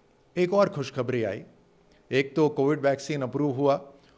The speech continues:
और दूसरा कि हमारे देश के जो प्रधानमंत्री हैं, वो दुनिया के जितने भी राष्ट्रपति हैं, प्रधानमंत्री हैं, उनमें उनका स्थान नंबर वन पोजीशन पर है।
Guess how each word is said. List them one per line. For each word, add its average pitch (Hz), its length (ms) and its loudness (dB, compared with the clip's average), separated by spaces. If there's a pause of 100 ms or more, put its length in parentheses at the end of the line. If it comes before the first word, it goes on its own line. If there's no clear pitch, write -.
(140)
और 147 140 2
दूसरा 185 340 0
कि 208 260 -2
हमारे 165 320 0
देश 175 260 0
के 180 120 -2
जो 170 120 0
प्रधानमंत्री 151 720 -4
हैं, 147 220 -2
वो 156 280 -2
दुनिया 139 520 -2
के 185 220 -2
जितने 135 500 -4
भी 190 200 0
राष्ट्रपति 131 640 -4
हैं, 131 300 -6
प्रधानमंत्री 127 600 -6
हैं, 139 60 -4
उनमें 156 460 -6 (400)
उनका 170 240 2
स्थान 180 540 -2
नंबर 175 400 4
वन 160 220 2
पोजीशन 120 440 -6
पर 110 180 -8
है। 90 180 -12